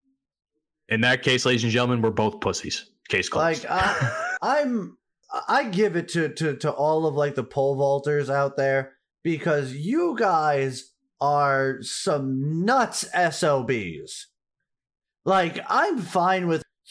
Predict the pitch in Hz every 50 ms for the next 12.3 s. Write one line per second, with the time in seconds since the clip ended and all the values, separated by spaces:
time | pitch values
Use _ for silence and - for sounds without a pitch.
0 | - - 151 127 139 139 139 147 151 151 147 151 147 143 120 139 143 139 135 135
1 | 131 123 139 135 135 131 131 131 127 127 - - _ _ _ _ _ _ _ 127
2 | 123 170 170 165 160 151 147 147 - _ _ - 151 160 170 185 190 196 196 196
3 | 175 170 185 180 180 175 160 170 - 156 160 156 151 156 156 156 156 147 143 135
4 | 135 135 131 - - - - - - - 165 160 156 131 117 110 - - 147 135
5 | 113 - 123 120 120 113 110 - - _ _ _ _ _ - - 180 208 208 220
6 | 220 220 214 202 208 208 190 190 202 208 190 165 147 - 131 117 - - - -
7 | 143 156 170 170 175 175 165 151 165 175 170 175 165 160 156 151 143 156 147 143
8 | 120 104 92 - - _ _ _ _ _ _ _ _ - 135 139 143 175 220 240
9 | 233 220 208 196 190 180 175 175 175 175 160 156 175 185 202 202 190 196 185 175
10 | - - 190 196 180 151 127 - - - - _ _ _ - - 123 135 190 226
11 | 233 - 220 208 202 202 202 208 202 185 196 196 185 185 202 202 196 170 147 131
12 | 101 87 - - -